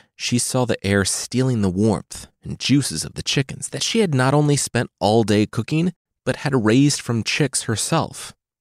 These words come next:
It was well past dark now. She looked out on the street and, in the glow of the lamps,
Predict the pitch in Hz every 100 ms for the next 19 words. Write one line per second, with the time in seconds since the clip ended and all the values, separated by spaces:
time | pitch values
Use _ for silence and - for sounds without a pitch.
0 | _ 156 165 123 120 135 - 104 92 -
1 | 113 82 - 85 71 60 _ _ _ _
2 | - - 190 185 160 123 92 - 90 92
3 | 101 - 90 104 107 - - _ _ _
4 | - 110 107 113 120 127 135 123 80 67
5 | - -